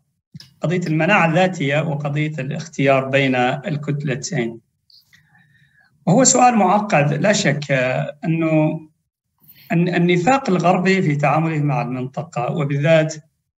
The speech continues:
حينما بدأت الشعوب تسعى للتحرر، والتخريب الغربي لسعي الشعوب إلى التحرر، آه، لا شك أنه كارثة، يعني كارثة علينا وعليهم أيضا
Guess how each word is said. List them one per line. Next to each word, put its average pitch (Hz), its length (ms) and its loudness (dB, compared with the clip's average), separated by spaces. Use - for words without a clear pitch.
حينما 151 540 2
بدأت 170 460 -2
الشعوب 151 380 -2
تسعى 139 340 0
للتحرر، 120 680 -4
والتخريب 151 840 0
الغربي 151 720 2
لسعي 151 500 0
الشعوب 147 640 -2
إلى 147 100 -2
التحرر، 135 760 -4
آه، 143 640 2
لا 196 160 2
شك 202 240 -2
أنه 175 480 0
كارثة، 165 360 0
يعني 113 320 -8
كارثة 147 360 0
علينا 151 380 0
وعليهم 160 440 2
أيضا - 200 -14